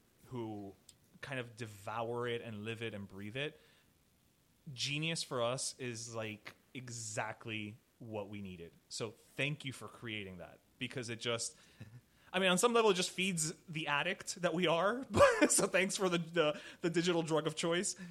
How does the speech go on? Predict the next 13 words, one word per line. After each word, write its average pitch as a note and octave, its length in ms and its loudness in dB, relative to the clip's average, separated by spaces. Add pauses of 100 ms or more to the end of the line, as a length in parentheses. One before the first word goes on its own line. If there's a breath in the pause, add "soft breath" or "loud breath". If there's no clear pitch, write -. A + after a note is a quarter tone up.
(200 loud breath)
But, D3+ 220 8
um, C3+ 500 2
it, D#3 160 -4
it's, D3+ 280 -4
it's D3+ 100 -6
absolutely C#3+ 320 0
fantastic. A2+ 520 -4
And A2 100 -8
thank B2+ 160 -6
you B2+ 80 -4
guys A2+ 240 0
for, G2+ 380 -8
for, A2+ 200 -8